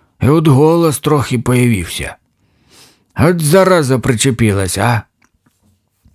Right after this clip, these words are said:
«Попил из родника холодной водички вот. И на вот тебе, о, приехали, водицы испили».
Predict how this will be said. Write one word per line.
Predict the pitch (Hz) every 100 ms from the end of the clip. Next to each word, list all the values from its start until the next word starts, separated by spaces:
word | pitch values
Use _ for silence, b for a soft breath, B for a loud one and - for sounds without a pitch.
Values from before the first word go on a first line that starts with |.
| _ _ _ _ _ _ _ _ _ _ -
«Попил | 113 120 170 170
из | 160 131
родника | 147 135 139 - 151 135 - b b b
холодной | 139 143 147 139 139
водички | 123 107 104 110 -
вот. | 135 135 131 _ _ _ _ _ _ _ _ _ _ -
И | 170
на | 208 214 208
вот | 202 151
тебе, | 170 160 143
о, | 123 143 151 _ _ _ _ _ -
приехали, | 185 202 196 185 - 160 147 101 _ _ _ _ _ _
водицы | 107 147 160 165 123 - 113 104
испили». | 95 - 92 78 69 - -